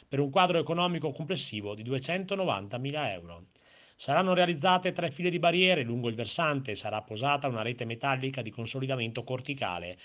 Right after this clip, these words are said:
funzionale a evitare l'erosione del terreno,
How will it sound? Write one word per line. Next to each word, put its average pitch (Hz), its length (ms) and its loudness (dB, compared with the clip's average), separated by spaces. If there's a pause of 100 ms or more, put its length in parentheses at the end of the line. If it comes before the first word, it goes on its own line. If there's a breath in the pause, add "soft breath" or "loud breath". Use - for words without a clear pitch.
(160 loud breath)
funzionale 139 680 0
a 107 120 -2
evitare 117 520 0
l'erosione 110 460 -2
del 143 180 -4
terreno, 95 540 -6